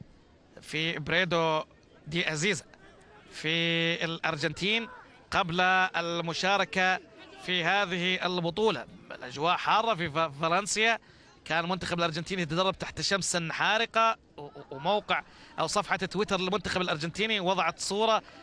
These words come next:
كتبت عليها: "الجو حار جدا في فالنسيا، لكن لا شيء يوقفنا." هكذا يريد الأرجنتينيين جيل، آه، آه، جديد.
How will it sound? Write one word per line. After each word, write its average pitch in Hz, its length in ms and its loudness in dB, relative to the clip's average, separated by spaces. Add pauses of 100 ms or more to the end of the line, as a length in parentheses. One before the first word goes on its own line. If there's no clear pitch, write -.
(120)
كتبت 196 340 0
عليها: 190 320 2
"الجو 190 440 0
حار 214 340 4
جدا 190 400 -2
في 180 140 -2
فالنسيا، 240 560 0 (360)
لكن 196 340 -2
لا 262 320 2
شيء 294 360 2
يوقفنا." 190 760 0
هكذا 262 400 4 (300)
يريد 226 340 4
الأرجنتينيين 233 840 2
جيل، 233 380 2 (340)
آه، - 20 6
آه، 233 300 2
جديد. 226 520 2